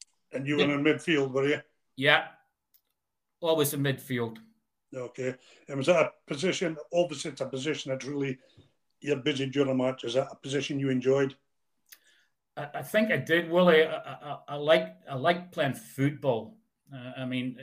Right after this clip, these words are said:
Speaker 2: at that particular time, I mean, my football was, like, top of the agenda for me. And it, it, it was no ambition.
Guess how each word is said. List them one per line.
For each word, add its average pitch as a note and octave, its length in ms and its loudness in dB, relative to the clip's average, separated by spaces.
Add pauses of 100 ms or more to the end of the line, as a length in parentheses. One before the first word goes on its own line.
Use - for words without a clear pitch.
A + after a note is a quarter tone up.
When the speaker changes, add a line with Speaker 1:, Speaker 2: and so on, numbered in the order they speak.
(120)
Speaker 2:
at C3 140 -16
that E3 220 4
particular D3+ 500 -6
time, C#3 400 0 (640)
I A#2 40 -14
mean, A2 280 -10 (680)
my - 80 -10 (140)
football D3+ 560 6
was, A#2 220 2
like, - 240 -6 (460)
top E3 180 10
of - 60 -8
the B2+ 100 6
agenda B2+ 500 6
for D3+ 160 4
me. D3+ 440 4 (320)
And F3 140 2
it, F3 180 0
it, F3 280 -6
it G3 180 -10
was G#3 180 0
no A#3+ 100 8
ambition. C#3 800 8